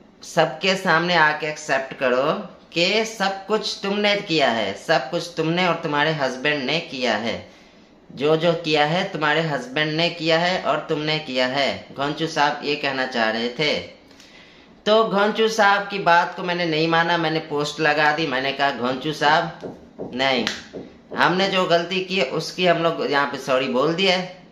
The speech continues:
और जो गलती नहीं की है उसकी माफ़ी हम नहीं मांगेंगे।" तो इसके बाद घोंचू साहब को आया गुस्सा। घोंचू साहब ने अपनी third wife को कर दिया message।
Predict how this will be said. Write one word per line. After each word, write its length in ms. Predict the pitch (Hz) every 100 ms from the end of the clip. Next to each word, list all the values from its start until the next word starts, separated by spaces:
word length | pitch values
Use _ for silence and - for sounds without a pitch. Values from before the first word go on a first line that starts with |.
| - - _
और 500 | - 139 123 - - - - - - _ 104
जो 260 | 147 165
गलती 340 | 151 160 160 156
नहीं 260 | 156 196
की 140 | 202 208
है 200 | 208 -
उसकी 320 | 151 - 165
माफ़ी 360 | 151 139 147
हम 180 | 135 131
नहीं 300 | 175 196 175
मांगेंगे।" 580 | 139 110 98 95 95 95 - - - - -
तो 400 | 156 113 95 - - - - - - - - - -
इसके 320 | 175 - 226
बाद 360 | 214 214 214
घोंचू 320 | 160 185 190 202
साहब 360 | 208 190 185
को 60 | 185
आया 200 | 180 180
गुस्सा। 460 | 156 160 - 190 180
घोंचू 400 | 147 170 175 180
साहब 300 | 180 165 165
ने 80 |
अपनी 480 | 165 165 165 165 165 160
third 220 | 190 196
wife 320 | 170 165 160 -
को 60 |
कर 280 | 160 160 151
दिया 180 | 151 156
message। 600 | 151 156 156 147 - -